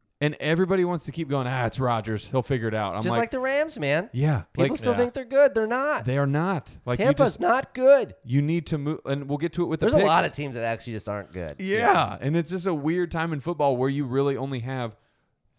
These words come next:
Speaker 1: I wanna say you have three true contenders, and then three,
Speaker 2: Jets.
Speaker 1: and then three that are right on the, the precipice, like, right on the outside looking in, and that's it. Six out of thirty-two.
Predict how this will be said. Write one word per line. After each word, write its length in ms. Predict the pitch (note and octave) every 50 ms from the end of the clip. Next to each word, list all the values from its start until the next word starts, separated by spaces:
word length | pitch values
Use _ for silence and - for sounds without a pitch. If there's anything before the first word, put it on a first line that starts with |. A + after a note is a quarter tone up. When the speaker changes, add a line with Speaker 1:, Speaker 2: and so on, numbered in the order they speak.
| _ - -
Speaker 1:
I 140 | - C3 C#3
wanna 240 | C#3+ C3+ D#3 D3+ D3
say 680 | - - C#3+ C3 B2+ B2+ B2 A#2+ A#2 A#2 A#2 A2+ A2 - _ _ _ _ _ _ _ _
you 220 | - A#2 B2+ B2+ B2+
have 500 | B2+ A#2 A2+ A2+ A2+ A2 A2 G#2 G#2 - _ _
three 800 | - - - - - B2+ A#2+ C3+ D3 D#3+ E3 E3+ F3 F#3+ - _ _ _ _ _ _ -
true 720 | - - - C3+ C3 C3+ C#3+ D3 D3+ D#3 D#3 D#3 D#3+ E3 - _ _
contenders, 840 | - - D3 C#3 - - B2+ A2+ A2 G#2 G#2 G2+ G#2 G2+ G2 - - _ _ _ _ _ _ _ _ A#2+
and 160 | B2 B2 A#2+
then 260 | A#2 A#2 A2+ A2 A2 - - - - -
three, 120 | A#2+ A#2+ A#2 D3
Speaker 2:
Jets. 180 | C3+ - - - _ _ _ _ _ -
Speaker 1:
and 120 | B2+ B2+
then 160 | C3 B2 A2+ A2
three 380 | - - - C#3 D3 D3 C#3+
that 180 | C3 B2+ B2+ A#2+
are 100 | A#2 A2
right 260 | G#2+ A#2 A#2 A#2+ A#2+
on 220 | A#2+ A2+ A2 G#2+
the, 280 | G2+ A2 G#2+ G#2+ G#2 G2+
the 160 | - G2+ G#2+
precipice, 640 | - - B2+ G#2 - - - - G2 F#2 - - A2
like, 100 | G2 -
right 260 | G2+ F#2+ G#2+ A2 A2 A2+
on 100 | A2 A2
the 140 | A2 -
outside 500 | G2 A2 G#2+ G#2 - - G#2+ F#2+ F#2 F#2
looking 300 | F#2+ G2 G#2 - - G2+
in, 220 | F2 D#2+ D2+ - - _ _ _ -
and 100 | - B2 D#3+
that's 180 | F#3+ - -
it. 240 | C#3 C3 A2 - - _ _ _ _ _ _
Six 300 | - - - F3+ - -
out 100 | F3 D#3+
of 80 | D#3 -
thirty-two. 560 | C#3 C#3 C3 A#2+ - - - F2 D#2 D#2+